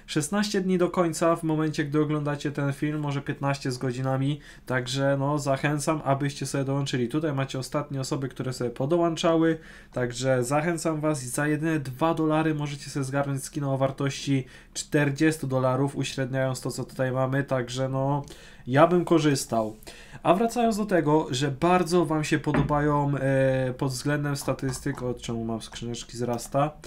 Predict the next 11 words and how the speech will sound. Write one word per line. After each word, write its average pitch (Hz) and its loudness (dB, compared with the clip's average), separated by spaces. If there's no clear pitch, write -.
E, 131 0
wracając 202 0
do 190 -6
tego, 196 0
że 170 0
bardzo 170 0
wam 165 2
się 165 -2
podobają 156 0
skrzyneczki, 151 -2
e, - -8